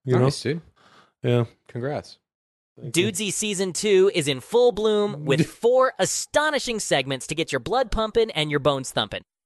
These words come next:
Speaker 3: You're gonna get anime and wrestling. You're gonna get Timmy's silly little hat.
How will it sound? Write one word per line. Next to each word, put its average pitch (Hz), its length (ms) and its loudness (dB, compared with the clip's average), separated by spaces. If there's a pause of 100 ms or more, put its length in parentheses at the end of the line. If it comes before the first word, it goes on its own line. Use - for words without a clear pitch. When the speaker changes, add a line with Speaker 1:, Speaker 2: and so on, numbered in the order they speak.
(140)
Speaker 3:
You're 175 140 2
gonna 220 200 4
get 165 200 2
anime 202 220 0
and 233 180 -2
wrestling. 220 600 -2
You're 147 120 -4
gonna 165 160 0
get 156 180 -2
Timmy's 226 340 0
silly 247 280 2
little 220 220 2
hat. 170 260 0